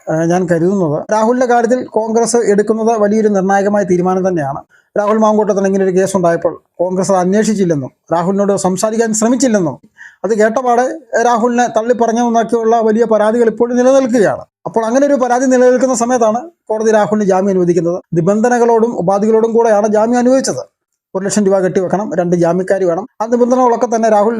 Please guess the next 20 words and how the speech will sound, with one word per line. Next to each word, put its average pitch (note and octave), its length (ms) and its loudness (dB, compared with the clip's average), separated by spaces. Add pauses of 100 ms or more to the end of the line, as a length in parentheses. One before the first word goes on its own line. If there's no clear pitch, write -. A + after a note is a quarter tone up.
സ്വീകരിച്ചിട്ടുണ്ട്, F#3 580 0 (160)
അത് G3 160 -2
കൈകാര്യം F#3+ 380 2
ചെയ്തിട്ടുമുണ്ട്. D#3 480 -4 (460)
എന്നാൽ B3 200 2
രാഹുൽ B3 320 2
മാങ്കൂട്ടം C#4 360 0
എന്ന B3+ 100 2 (160)
രാഷ്ട്രീയക്കാരനെ, A3 760 0 (400)
രാഹുൽ G3 240 0
മാങ്കൂട്ടം A#3+ 340 0
എന്ന A#3 160 0
എം A#3 140 0
എൽ C4 140 0
എ D3 60 -4 (480)
ജനങ്ങൾ A3+ 320 0
എങ്ങനെ A3+ 220 0
സ്വീകരിക്കുമെന്നും F3 580 -2 (420)
കോൺഗ്രസ് B3 440 -2 (200)
എന്ത് A3+ 180 2